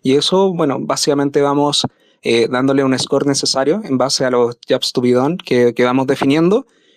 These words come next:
Y con eso podemos tomar una decisión y decir, "¿Sabes qué? En base a este cruce, vamos a tomar este paquete, llamémoslo, de funcionalidades o de capabilities para poder, eh, dar, eh, una continuidad a nuestro producto". Entonces,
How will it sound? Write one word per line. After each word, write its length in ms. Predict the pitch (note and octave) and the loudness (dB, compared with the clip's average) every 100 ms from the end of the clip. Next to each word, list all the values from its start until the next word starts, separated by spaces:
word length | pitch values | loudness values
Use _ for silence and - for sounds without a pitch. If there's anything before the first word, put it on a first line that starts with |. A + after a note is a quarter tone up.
| _ | _
Y 100 | - | -6
con 140 | C3 C#3+ | -2 2
eso 440 | G3+ - B3+ D#4 - _ - | 2 2 0 0 -6 _ -2
podemos 480 | E3 F3 F3+ F3 _ - | 0 0 -2 -6 _ -10
tomar 240 | D3 D3 D#3+ | -4 0 2
una 140 | D#3+ | 2
decisión 560 | D3 - - D3 A2 - _ | 2 0 -2 -4 -6 -12 _
y 140 | - A#2+ | -4 -2
decir, 280 | A#2+ C#3 | -2 -2
"¿Sabes 260 | C#3 D3 D3 | -2 -2 -4
qué? 280 | - D#3+ G3 - _ _ - | 0 0 0 -8 _ _ -6
En 100 | A#2 | -2
base 220 | B2+ - | -2 -4
a 20 | |
este 160 | D3 C#3+ | -6 -2
cruce, 400 | D#3 F#3 - B3+ - _ _ _ | 0 0 0 -2 -6 _ _ _
vamos 280 | - C#3+ C#3+ | -4 -2 -2
a 120 | D3 | -2
tomar 280 | C#3+ C#3 D#3+ - | -2 -2 -4 -4
este 580 | C#3 - D#3+ D#3+ D#3 - - _ | -6 0 2 4 2 0 -16 _
paquete, 500 | A#2+ A2+ D3 C#3 D3 - | -6 -2 -2 0 -4 -4
llamémoslo, 440 | B2 A#2+ C3 C#3+ | -2 0 2 2
de 120 | D3 C3+ | 2 0
funcionalidades 840 | - C3 B2+ A#2 A#2 B2+ C#3 C3+ | 0 -2 -2 0 0 2 0 0
o 40 | |
de 80 | B2+ | -2
capabilities 580 | C3 B2+ C3 D#3+ F#3+ B3+ D3+ - - - - - | 0 0 0 2 2 0 -2 -14 -20 -20 -12 -4
para 220 | C3 B2+ | -2 0
poder, 380 | C3+ C3+ D3 - | 0 2 0 0
eh, 400 | C#3+ C3 B2+ C3 - | 0 2 2 -2 -6
dar, 400 | C#3 C3 C3 B2+ | -8 -2 0 0
eh, 320 | C3 B2+ A#2+ A#2+ | -2 -2 -2 0
una 180 | B2+ B2 | -2 -2
continuidad 460 | A#2 B2+ B2 B2+ | -4 -2 0 0
a 60 | B2 | -2
nuestro 260 | A2+ - | -4 -4
producto". 480 | A#2+ A2+ G#2+ - - _ _ _ _ _ _ _ _ _ | 0 0 0 -8 -20 _ _ _ _ _ _ _ _ _
Entonces, 540 | - - A#2 B2 A#2+ | -8 -4 0 2 0